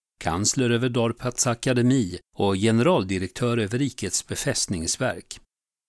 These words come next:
Och så var han också med början sextonhundraåttiosju under några år landshövding i Jönköping.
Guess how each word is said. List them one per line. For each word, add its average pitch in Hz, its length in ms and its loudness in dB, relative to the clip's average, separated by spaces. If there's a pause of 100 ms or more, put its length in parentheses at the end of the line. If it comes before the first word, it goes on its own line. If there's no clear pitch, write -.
(160)
Och - 100 -6
så - 120 -2
var 87 140 0
han 135 120 2
också 113 360 0
med 117 180 4
början 98 400 0
sextonhundraåttiosju 98 1500 0
under 131 300 0
några 143 220 2
år 101 160 0
landshövding 120 880 0
i 90 60 -2
Jönköping. 90 920 -6